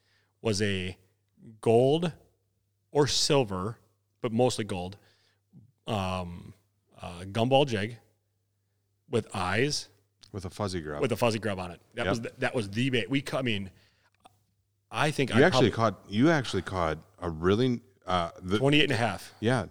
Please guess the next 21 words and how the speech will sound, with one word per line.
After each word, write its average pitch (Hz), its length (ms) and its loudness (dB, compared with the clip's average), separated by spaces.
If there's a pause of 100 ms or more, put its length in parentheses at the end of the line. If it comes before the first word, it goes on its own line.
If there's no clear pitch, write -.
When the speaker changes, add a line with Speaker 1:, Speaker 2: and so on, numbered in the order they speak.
Speaker 2:
he, 101 300 -4
he 113 200 -2
caught 117 380 4 (240)
the 90 400 -2
two 127 200 0
big 104 280 4
fish - 280 -2
of 95 80 -2
the 85 80 0
weekend, 85 580 -2 (140)
uh, 82 280 0
species-wise. 80 840 -4
He 92 80 -8
caught 90 200 -2
the - 80 -12
big, 101 340 0 (160)
the 87 80 -4
big 107 180 2
walleye 104 120 2
Speaker 1:
Forty 82 200 6
inch, - 200 0